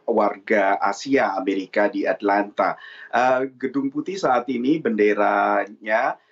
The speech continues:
eh, dikibarkan setengah tiang, eh, sebagai penghormatan terhadap delapan orang yang tewas, termasuk diantaranya enam warga Korea, enam perempuan Korea yang bekerja untuk spa di kawasan Atlanta,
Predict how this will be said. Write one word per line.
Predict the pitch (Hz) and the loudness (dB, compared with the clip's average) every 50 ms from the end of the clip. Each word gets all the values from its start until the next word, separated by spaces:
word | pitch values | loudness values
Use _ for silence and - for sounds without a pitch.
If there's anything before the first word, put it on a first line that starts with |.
| _ _ - | _ _ 0
eh, | 104 104 - | 0 0 0
dikibarkan | - 107 104 - - 120 110 104 107 104 101 - - 110 104 104 | -2 -6 -8 -6 -6 -4 0 2 2 0 0 0 -2 -4 -4 -2
setengah | - - 104 - 104 101 101 95 - - _ | -2 -4 -2 -2 0 0 0 -2 -2 -6 _
tiang, | 165 160 165 123 101 95 107 - - - _ _ _ _ - | -4 0 0 0 2 0 -2 -2 -4 -6 _ _ _ _ -4
eh, | 101 | -4
sebagai | - - 120 107 101 98 98 - - 110 104 101 101 104 - | -4 -2 -2 0 0 0 0 0 2 2 2 4 2 2 0
penghormatan | 113 104 110 107 104 101 101 98 - 113 123 131 120 | 0 -2 -2 0 0 0 -2 0 0 0 0 2 0
terhadap | 113 98 104 101 98 - 98 98 95 - - | -2 0 0 -2 0 2 0 0 0 -2 -2
delapan | 101 95 92 92 - - 101 101 92 | -2 0 0 0 0 -2 -2 -2 0
orang | 90 95 98 101 101 | 0 0 0 0 0
yang | 98 101 98 95 92 | 0 -2 -2 -2 -2
tewas, | - 95 92 90 98 110 110 - | -2 -2 0 0 0 0 -2 -2
termasuk | - 104 101 95 - - 113 107 | -8 -4 -4 -4 -4 -4 -10 -4
diantaranya | 101 98 98 95 - 98 98 95 92 95 110 107 - | -2 -2 -2 0 0 0 0 0 0 0 -2 -4 -6
enam | 104 98 98 95 98 98 110 113 - - 98 | -8 -6 -2 -2 -2 0 -2 -6 -6 -6 -2
warga | 101 101 95 90 92 90 - 98 92 92 90 | 0 0 0 0 -4 -4 0 0 0 0 0
Korea, | - 98 95 95 101 101 92 85 82 - _ _ _ _ _ | -2 -4 0 2 2 2 2 0 -2 -6 _ _ _ _ _
enam | 110 104 98 101 | 0 0 0 0
perempuan | 101 - 107 95 98 - - 95 95 92 | 0 -2 -2 -4 -2 -2 -2 -2 -2 -2
Korea | 92 - 95 95 95 98 101 113 - - | -2 0 2 2 4 4 2 2 2 2
yang | 117 101 98 | 0 0 0
bekerja | 92 - - 95 95 90 - 101 87 | -2 -2 -2 -4 -6 -2 -2 -2 -2
untuk | 78 87 82 - - - - | -2 -4 -6 -8 -8 -8 -10
spa | - - - 180 151 107 92 95 92 | -12 -6 -4 -2 0 2 0 0 -2
di | 95 92 | -4 -2
kawasan | - 95 92 90 90 - 104 95 - 85 | 0 2 2 2 0 0 -4 -2 -2 -4
Atlanta, | 87 - 104 98 95 92 87 - - 98 90 90 | -6 -2 -2 -2 -2 -2 -2 -2 -2 0 0 -2